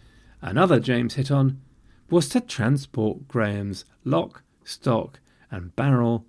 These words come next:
to Ireland, around Roscommon.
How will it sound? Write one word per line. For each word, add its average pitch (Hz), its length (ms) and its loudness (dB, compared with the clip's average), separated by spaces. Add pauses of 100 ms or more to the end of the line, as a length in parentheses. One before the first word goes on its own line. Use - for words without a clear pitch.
(480)
to - 200 -8
Ireland, 101 580 -4 (520)
around 117 580 2 (240)
Roscommon. 110 800 -2